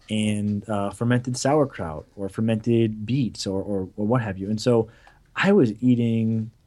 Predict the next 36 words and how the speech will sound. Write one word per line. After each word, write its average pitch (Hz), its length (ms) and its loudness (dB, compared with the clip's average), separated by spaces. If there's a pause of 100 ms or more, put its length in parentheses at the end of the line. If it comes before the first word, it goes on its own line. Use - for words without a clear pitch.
lots 104 580 0
of 92 120 -6
these 92 200 -6
foods, - 500 -10 (140)
and 98 400 -4 (600)
I 104 320 2 (340)
started 127 380 2
to 113 320 2
just 107 300 -6 (600)
not 110 380 0 (240)
consume 110 360 -2
so 104 140 -4
much 139 220 0
of 117 40 0
these 101 160 0
histamine 95 380 -4
rich, 90 320 -10
rich 98 220 -4
foods. 95 260 -2 (420)
And 120 140 2
within 143 240 0
a 120 80 2
few 127 220 2
hours, 90 440 0
I 92 100 -4
just 92 220 -10
noticed 92 460 -4 (560)
complete 107 380 -6
turnaround. 82 520 -10
So 107 380 0 (460)
histamine, 156 440 0
I 110 60 0
think, 107 240 -4
is 104 120 -4
something 107 300 -4
that, 95 340 -6